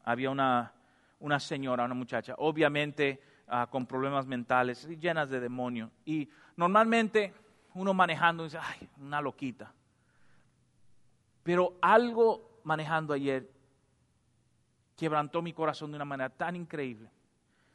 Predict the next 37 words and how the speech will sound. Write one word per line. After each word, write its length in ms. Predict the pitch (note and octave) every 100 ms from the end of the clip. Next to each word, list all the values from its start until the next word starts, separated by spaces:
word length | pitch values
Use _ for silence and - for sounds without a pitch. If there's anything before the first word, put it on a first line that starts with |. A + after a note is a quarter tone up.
| _ _
Porque 220 | G3+ F#3+ G#3
por 160 | G3+
lo 80 | G3+
regular 400 | G3+ G3 A3 A#3
uno 200 | A3+ G3+
ve 140 | F#3
a 40 | F#3+
la 120 | F3+
persona, 300 | E3+ - E3
bueno, 240 | D#3 E3+
es 260 | D#3 C3+ C#3+
una 160 | E3+ D#3+
loquita 400 | C#3+ D#3 C#3 C3+
de 80 |
la 120 | B2+ A#2
calle, 300 | A#2+ A2 A#2
¿no? 220 | D3+ E3+ _ _ _ _ _ _ _ _ _ _
Pero 300 | E3 E3 C#3 - _ _
ayer 520 | D#3+ E3 G3 G#3 E3+ - _ _
Dios 180 | D3 D#3
me 80 | D#3
mostró, 320 | D#3 C#3+ D3+
es 140 | D3+ -
una 160 | E3
persona 800 | - C#3+ B2+ - D#3 F#3+ A#3 A#3 _ _ _ _ _ _
que 140 | D#3
el 60 | D3
enemigo 600 | C#3+ C#3 D3 D#3 E3 D3
se 180 | - A#2+
la 120 | A#2
ha 20 |
robado. 480 | A#2 A2 A2 A#2+ - _ _ _ _ _ _ _ _ _ _ _ _ _ _ _ _ -
Y 100 | D#3
me 160 | D#3
partió 460 | - D3+ D3+ F3 F3+
el 80 | E3+
corazón. 500 | D#3+ D3+ - B2